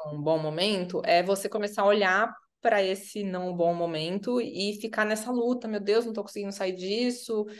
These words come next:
que que tá acontecendo que eu não tô conseguindo, como que eu saio?" Então, a própria luta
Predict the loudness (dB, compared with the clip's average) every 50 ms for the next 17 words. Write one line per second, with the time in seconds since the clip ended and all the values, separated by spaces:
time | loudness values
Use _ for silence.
0 | -18 -20 _ -10 -10 -2 -2 -2 0 2 0 -2 -2 -2 -2 -2 -2 0 0 2
1 | 2 0 0 -2 -8 -14 -4 0 0 0 2 0 0 -2 -2 -2 -4 -6 -6 -8
2 | -6 -4 -2 0 2 2 2 2 2 0 -2 -2 4 6 6 6 6 4 0 0
3 | -2 -2 0 0 2 2 4 4 2 2 0 -2 -4 -10 -16 -20 -20 _ -10 -2
4 | 2 4 4 4 4 4 4 4 6 6 6 4 4 2 4 4 2 2 0 -2
5 | -4 -4 -4 0 2 2 2 2 -2